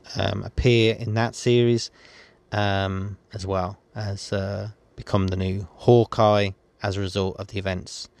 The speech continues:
of this series. Um, but, uh,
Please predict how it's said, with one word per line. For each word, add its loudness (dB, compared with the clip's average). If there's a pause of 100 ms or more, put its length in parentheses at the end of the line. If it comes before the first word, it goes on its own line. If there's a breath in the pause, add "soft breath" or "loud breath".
(400 soft breath)
of 0 (300)
this 0
series. -8 (300)
Um, -4 (280)
but, -8
uh, -4